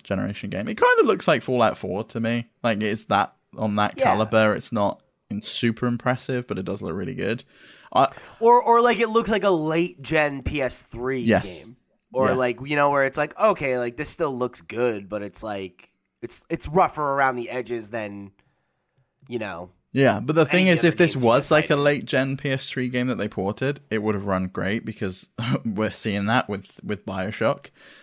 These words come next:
Speaker 1: Um, so it's, it's a shame
Speaker 2: Well,
Speaker 1: they
Speaker 2: to
Speaker 1: couldn't
Speaker 2: be
Speaker 1: get
Speaker 2: fair,
Speaker 1: it.
Speaker 2: again, BioShock was not late, though. Like, Infinite, I guess, i-, is kind of later, but, like, I, I, uh, I had, I was having a conversation with Fowlers on Twitter earlier,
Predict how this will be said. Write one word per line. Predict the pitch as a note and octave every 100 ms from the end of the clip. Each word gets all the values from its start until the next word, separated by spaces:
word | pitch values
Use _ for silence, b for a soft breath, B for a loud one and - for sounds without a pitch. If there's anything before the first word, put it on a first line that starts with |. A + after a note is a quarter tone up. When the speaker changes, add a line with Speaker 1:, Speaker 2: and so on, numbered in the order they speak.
| B B
Speaker 1:
Um, | - F2+ F#2+ F#2+ F#2+ -
so | - F#2
it's, | F2+ -
it's | - G#2+
a | G2
shame | - F2+
Speaker 2:
Well, | C4+ B3+
Speaker 1:
they |
Speaker 2:
to | B3+
Speaker 1:
couldn't | C#4
Speaker 2:
be |
Speaker 1:
get | C4+
Speaker 2:
fair, | B3+
Speaker 1:
it. | G3+
Speaker 2:
again, | G#3 F3
BioShock | F#3 A#3+ A3+ G#3 F3
was | E3
not | E3 C#3+
late, | B2 C3 C3 G#2
though. | G2 F2+
Like, | A2+ - -
Infinite, | A#3+ - F#3 C3+ - _
I | B2
guess, | A#2 A#2+ D3 - - - -
i-, | C#3
is | D3 D3+ -
kind | D3 C#3+
of | D#3+ D3
later, | E3+ F3 G3 G3 G3 b b -
but, | D3+
like, | D3 C#3 A#2+ - _ _ _ _ _
I, | D3 E3
I, | D#3 F3 F3+
uh, | D#3+ D3 C#3
I | D3+
had, | E3+ D#3+
I |
was | C#3+ C#3+
having | C#3 B2+
a |
conversation | B2+ A#2+ A2+ A#2+ A2+
with | G#2+ -
Fowlers | A2+ A2+ G#2+ G#2 G2
on | G#2+ G#2
Twitter | - A#2+ G#2
earlier, | G2 G2+ G2 F#2+